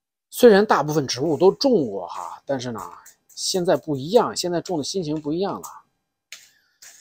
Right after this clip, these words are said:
有一些是网友专门推荐的哈，像什么Bachelor Garden呐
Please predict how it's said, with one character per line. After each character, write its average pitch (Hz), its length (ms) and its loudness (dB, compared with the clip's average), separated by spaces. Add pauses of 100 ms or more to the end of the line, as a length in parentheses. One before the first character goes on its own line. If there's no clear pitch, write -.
(1120)
有 139 180 12
一 202 80 8
些 269 160 6
是 226 220 6
网 143 220 2
友 170 140 4
专 208 180 6
门 160 140 2
推 180 220 0
荐 165 200 4
的 98 60 -10
哈， 92 300 -10
像 123 360 -2
什 113 140 -12
么 120 260 -8
Bachelor 151 360 2
Garden 165 460 0
呐 110 520 -6